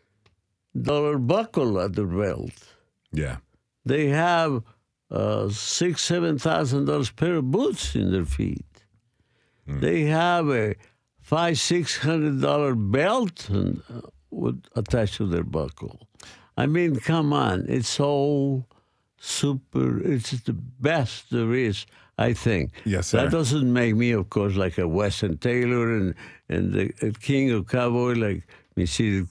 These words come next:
Speaker 1: Namey, but, but I believe that there is power in, in, in Western clothing and in Western boots.
Speaker 2: Yes, sir. If you're just tuning in, this is Nashville, and I'm your host, Khalil Ekulona. We're talking this hour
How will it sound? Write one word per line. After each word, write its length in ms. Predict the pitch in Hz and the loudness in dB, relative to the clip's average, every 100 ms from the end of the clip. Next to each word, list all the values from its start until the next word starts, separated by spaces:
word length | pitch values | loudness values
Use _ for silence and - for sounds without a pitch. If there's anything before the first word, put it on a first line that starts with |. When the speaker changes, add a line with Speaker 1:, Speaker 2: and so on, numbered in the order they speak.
| - | -6
Speaker 1:
Namey, 640 | 135 110 135 131 92 98 107 | 0 2 2 2 2 2 2
but, 220 | 107 95 - - _ _ _ _ _ | 0 0 -4 -16 _ _ _ _ _
but 160 | 110 120 | 0 2
I 160 | 160 | 2
believe 640 | 196 165 156 139 196 190 120 | 2 2 2 2 2 2 2
that 180 | 110 101 | 2 2
there 120 | 110 | 2
is 140 | 110 - | 0 -2
power 600 | - 127 190 233 165 107 | -2 0 2 2 2 2
in, 200 | 92 - | 2 0
in, 320 | 131 117 107 | 0 0 0
in 260 | - 104 98 | 0 2 2
Western 440 | 120 120 120 101 | 0 0 0 0
clothing 640 | - 107 104 139 147 185 - - _ _ - | 0 0 0 0 0 0 -4 -14 _ _ -4
and 200 | 160 110 | 0 2
in 160 | 101 | 4
Western 420 | 95 104 - 95 82 | 2 2 0 0 0
boots. 480 | 78 - - - | -2 -4 -8 -8
Speaker 2:
Yes, 220 | 95 95 - | -2 -2 0
sir. 340 | 95 92 71 - - - - | 0 0 -2 -6 -16 -16 -4
If 160 | 117 | 0
you're 80 | 120 | 2
just 240 | 107 135 - | 2 2 2
tuning 240 | 135 131 | 2 2
in, 160 | 127 110 | 2 2
this 180 | 110 | 2
is 140 | 120 104 | 2 2
Nashville, 400 | 98 101 110 95 | 0 2 2 2
and 120 | 87 | 2
I'm 120 | 90 | 2
your 100 | 92 | 2
host, 320 | 92 87 - | 2 0 -2
Khalil 300 | - 95 92 | 0 0 2
Ekulona. 520 | 87 85 90 90 90 78 | 2 0 2 2 2 2
We're 120 | 104 | 0
talking 340 | 135 135 147 | 0 0 2
this 160 | 127 120 | 0 0
hour 260 | 120 123 123 | 0 2 2